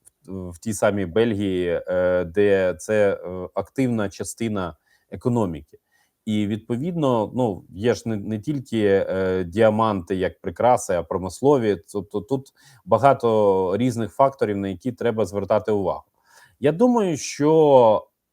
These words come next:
ем, Росія теж відчуває ці моменти, і вони добре відчувають ту слабину, яка є у багатьох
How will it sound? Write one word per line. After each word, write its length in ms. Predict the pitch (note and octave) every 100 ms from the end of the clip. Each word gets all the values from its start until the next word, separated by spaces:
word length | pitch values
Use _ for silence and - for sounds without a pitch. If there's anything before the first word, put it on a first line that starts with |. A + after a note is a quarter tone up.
| -
ем, 600 | G2 G2 F#2+ F2+ F2 D2+ _ _ _ -
Росія 760 | B2+ - - F#3+ G3+ A2 D2+ _ _ _ _
теж 260 | - D#3+ C3
відчуває 640 | B2+ B2 A#2 A2 A#2+ A#2 F#2+
ці 160 | -
моменти, 640 | G2+ G2+ F#2 D#2 D#2 - _ -
і 180 | G#2
вони 380 | F#2+ G#2 A#2 E3+
добре 400 | C3 B2 D3+ C#3
відчувають 840 | A2 G2+ - G2+ A2+ B2 G#2+ - _ _ _ _ _
ту 160 | C3 B2+
слабину, 600 | - A#2 G#2 G#2+ A#2 D3+
яка 320 | A2+ - A2
є 400 | G2+ G2 A2 G#2+
у 320 | - F#2+ F#2+
багатьох 760 | E2+ F#2+ A2 G2+ A#2 G2+ -